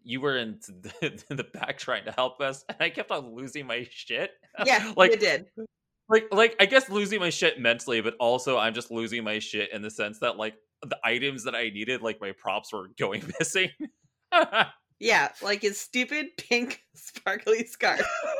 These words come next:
Speaker 1: <laughs> That
Speaker 2: "Where's
Speaker 1: became
Speaker 2: my
Speaker 1: a
Speaker 2: scarf? I'm not going on stage without my scarf." And I'm standing there with it, and I'm like, "Take your fucking scarf."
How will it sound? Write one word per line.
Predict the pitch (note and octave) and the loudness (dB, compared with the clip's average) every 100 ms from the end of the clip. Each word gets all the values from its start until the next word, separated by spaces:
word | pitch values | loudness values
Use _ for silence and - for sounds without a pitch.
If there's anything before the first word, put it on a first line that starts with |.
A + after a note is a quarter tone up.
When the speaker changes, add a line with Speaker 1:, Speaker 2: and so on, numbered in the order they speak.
| C#5 C#5 | -4 6
Speaker 1:
<laughs> | C5+ F4+ - D4+ F#4+ - C4 A4+ | 10 10 12 12 10 6 -10 0
That | B4+ C5 | 6 6
Speaker 2:
"Where's | |
Speaker 1:
became | - D#5 | 6 4
Speaker 2:
my | D#5 | 4
Speaker 1:
a | |
Speaker 2:
scarf? | C5 D#4+ - | 6 6 4
I'm | B4+ B4+ | 2 4
not | C#5+ D#5 | 4 4
going | D5 C#5+ C#5 | 2 2 2
on | A4+ | 0
stage | B4 A4+ | 2 2
without | B4 B4+ B4 | 4 2 2
my | B4 | 0
scarf." | B4+ - A3+ G#3 | 2 4 6 6
And | A#3+ | 4
I'm | C4 | 2
standing | - A3 G3+ G3+ | 2 2 4 4
there | F#3 F3 | 6 6
with | E3+ | 6
it, | E3+ | 4
and | D#3+ | 2
I'm | F3+ | 2
like, | F3+ - | 0 -2
"Take | F3 | -6
your | G3 | -6
fucking | F#3 F#3 B3+ | -6 -4 -4
scarf." | - - - G3+ - - - | -6 -4 0 0 -2 -20 -20